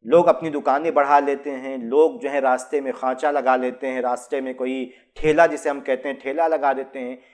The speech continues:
और या रास्ते में खाते पीते हैं, गुफ्तगू करते हुए ऐसे चलते हैं गोया कि वो अपने किसी पार्क में चल रहे हों। राहगीरों का, आने जाने वाली गाड़ियों का, ट्रैफिक जाम का, इन तमाम चीज़ों का ख्याल नहीं करते।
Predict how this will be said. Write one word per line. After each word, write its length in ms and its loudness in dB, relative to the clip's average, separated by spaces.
और 200 6
या 180 4
रास्ते 360 4
में 120 -4
खाते 340 0
पीते 300 -8
हैं, 120 -6
गुफ्तगू 380 -2
करते 280 -6
हुए 120 0
ऐसे 240 -2
चलते 320 -4
हैं 80 -4
गोया 220 0
कि 140 -8
वो 60 -2
अपने 320 -8
किसी 220 -6
पार्क 420 6
में 80 -6
चल 160 -6
रहे 240 -2
हों। 180 -4
राहगीरों 760 4
का, 140 4
आने 300 0
जाने 260 0
वाली 240 -2
गाड़ियों 500 2
का, 180 0
ट्रैफिक 460 -4
जाम 400 2
का, 180 -2
इन 140 -6
तमाम 320 -6
चीज़ों 300 -8
का 120 -8
ख्याल 300 -8
नहीं 340 -12
करते। 420 -8